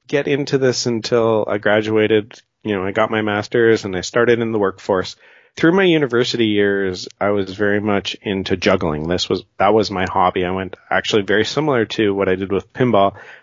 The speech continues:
I would travel around to juggling conventions, go to shows. I ran our juggling club at work. That was really my thing that I was dedicated to. I'd never really touched a pinball machine. You know, maybe as a kid I flipped a few times, but it never really caught me. It was never really interesting.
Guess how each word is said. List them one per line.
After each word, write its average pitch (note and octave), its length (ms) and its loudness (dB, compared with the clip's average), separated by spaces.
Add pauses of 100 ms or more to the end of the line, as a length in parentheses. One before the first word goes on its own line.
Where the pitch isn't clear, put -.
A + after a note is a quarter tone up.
I G#2 60 4
would G#2 120 4
travel G2+ 320 0
around G2+ 360 -4
to - 60 -14
juggling F2+ 360 -6
conventions, A#2 640 -2
go D#2+ 180 -2
to D#2+ 80 -6
shows. G#2+ 520 2 (100)
I F2 60 2
ran A2 260 2
our G2+ 100 -2
juggling A2 380 -2
club G#2+ 220 0
at G#2 120 0
work. G2+ 280 -2 (140)
That D#3 140 2
was C3 160 2
really A#2 280 -2
my D#2+ 340 -10 (380)
thing C#3+ 240 0
that A#2+ 100 2
I G#2+ 60 2
was F#2+ 160 -4
dedicated D#2 560 -4
to. - 340 -6
I'd E3 160 0
never G3 180 4
really E3+ 220 4
touched - 460 -4
a A2+ 40 2
pinball G2 380 -2
machine. F#2+ 460 -2 (280)
You A2+ 120 2
know, D#2 80 -2
maybe A#2+ 320 2
as G2 100 -2
a F2+ 60 -12
kid A2+ 360 0
I F#2 60 -4
flipped - 320 -8
a - 40 -12
few G#2+ 160 -6
times, G2 360 -4
but G#2+ 140 -6
it A2 60 -8
never A#2 220 0
really G#2 180 0
caught - 360 -2
me. E2+ 140 -10
It C#2+ 60 -10
was E2 140 -8
never G2 200 -6
really E2+ 260 -4
interesting. F2 580 -4